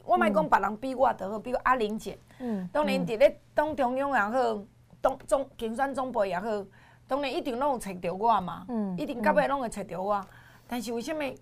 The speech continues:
Speaker 1: 过后要一礼拜呢？
Speaker 2: 嗯。
Speaker 1: 我无听到啥物人一通电话讲：“
Speaker 2: 嗯。
Speaker 1: 姐啊，谢谢哦。”
Speaker 2: <laughs>
Speaker 1: 你住过党部的人吼，
Speaker 2: 嗯。
Speaker 1: 你感觉安尼对吗？
Speaker 2: 还是感觉讲，嘛是个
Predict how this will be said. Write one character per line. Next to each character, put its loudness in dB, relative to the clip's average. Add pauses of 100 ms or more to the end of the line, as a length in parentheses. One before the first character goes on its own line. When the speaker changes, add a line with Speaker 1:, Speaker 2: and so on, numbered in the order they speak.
(220)
Speaker 1:
过 2
后 4
要 4
一 2
礼 -2
拜 -4 (140)
呢？ -14 (340)
Speaker 2:
嗯。 -4
Speaker 1:
我 -2
无 4
听 0
到 2
啥 0
物 -2
人 -2
一 -10
通 -6
电 -6
话 -8
讲：“ -6
Speaker 2:
嗯。 -10
Speaker 1:
姐 -4
啊， 0
谢 -4
谢 -2
哦。” -6 (120)
Speaker 2:
<laughs> -6
Speaker 1:
你 -6
住 4
过 2
党 0
部 2
的 2
人 -4
吼， -6 (120)
Speaker 2:
嗯。 -10 (160)
Speaker 1:
你 -8
感 0
觉 -2
安 -4
尼 -6
对 -4
吗？ -8 (800)
Speaker 2:
还 -10
是 -14
感 -2
觉 -2
讲， -4 (800)
嘛 -2
是 -4
个 -4